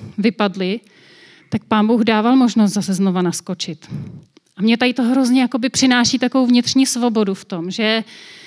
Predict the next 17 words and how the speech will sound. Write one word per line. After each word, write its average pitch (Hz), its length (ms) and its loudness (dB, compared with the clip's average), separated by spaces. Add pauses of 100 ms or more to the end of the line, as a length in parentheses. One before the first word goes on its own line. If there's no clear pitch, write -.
(600)
není 247 240 4
na 277 100 6
nás 254 320 2
uvalený 220 520 0
ten 208 220 -4
úkol, 202 320 -2
že 208 120 0
nikdy 214 280 2
nesmíš 208 380 0
udělat 196 340 -2
chybu, 175 400 -4 (800)
ale 196 180 -6
že 202 120 -6
prostě 208 680 -2 (540)
je 226 100 2
tady 226 240 4
vždycky 196 560 0